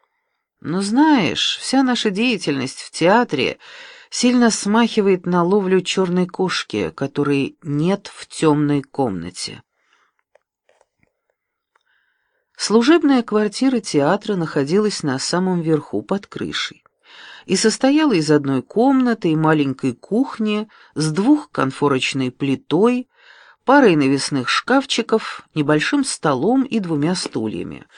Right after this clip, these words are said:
Одним словом, кухня более чем скромная, зато комната просто замечательная. Просторная, с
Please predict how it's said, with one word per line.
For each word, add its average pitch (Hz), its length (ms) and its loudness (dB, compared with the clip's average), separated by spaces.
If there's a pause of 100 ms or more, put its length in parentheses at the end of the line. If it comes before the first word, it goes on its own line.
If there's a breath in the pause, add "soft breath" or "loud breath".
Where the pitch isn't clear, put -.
(460 loud breath)
Одним 269 440 6
словом, 247 420 2
кухня 240 400 0
более 262 400 2
чем 240 240 0
скромная, - 760 -2 (300)
зато 139 300 -6
комната 196 580 0
просто 240 540 -2
замечательная. 180 880 -6 (560)
Просторная, 113 1160 -6
с - 280 -10